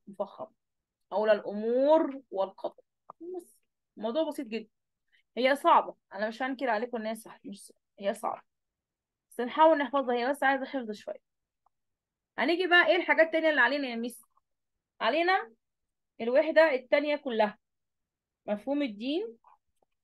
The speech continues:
توحيد أساس الحرية، ثمرة عبادة الله.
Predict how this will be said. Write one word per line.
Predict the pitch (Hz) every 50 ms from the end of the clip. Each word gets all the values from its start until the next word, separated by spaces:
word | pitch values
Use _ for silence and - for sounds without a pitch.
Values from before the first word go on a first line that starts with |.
| _ _ _ _ _ _ _ _ _ -
توحيد | 196 214 208 - 285 285 247
أساس | 247 262 254 302
الحرية، | 277 233 254 233 202 226 247 294 302 330 392 480 494 - - _ _ _ _ _ _ _ _ _ _ _ _ _ _ _ _ _ _ _ _ _ _ _ _ _ _ _ _ _ _ _ _ _ _ _ _ _ _ _ _ _
ثمرة | - 285 294 294 294 294 294 262
عبادة | 226 214 240 262 254 - 247 220
الله. | 202 185 -